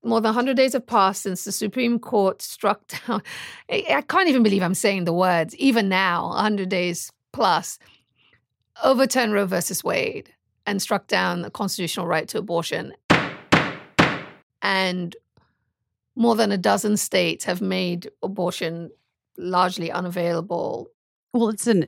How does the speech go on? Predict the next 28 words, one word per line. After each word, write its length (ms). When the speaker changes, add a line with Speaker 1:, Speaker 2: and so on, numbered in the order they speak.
Speaker 2:
it's 200
a 140
humanitarian 880
emergency. 840
We 160
have 140
now, 400
you 160
know, 200
first 240
of 60
all, 120
confirmation 680
that 240
those 360
that 120
were 160
in 160
power 680
before 300
this 200
administration 840
were 480
sort 220
of 120
instituting 880
Speaker 1:
Mm-hmm. 220
Speaker 2:
a 80